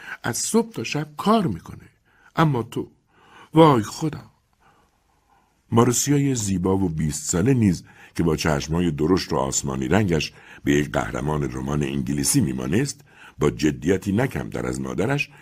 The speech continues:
به برادرش یگوروشکا التماس می‌کرد. او با مادرش در آن واحد حرف می‌زد و تاسی سر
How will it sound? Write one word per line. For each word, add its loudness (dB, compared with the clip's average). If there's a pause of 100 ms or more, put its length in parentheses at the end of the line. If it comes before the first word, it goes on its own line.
(160)
به 2
برادرش 0 (220)
یگوروشکا -4 (300)
التماس -2
می‌کرد. -20 (460)
او 4
با 6
مادرش 0
در 0
آن 2
واحد 2
حرف 0
می‌زد -2 (300)
و -2
تاسی -2
سر 2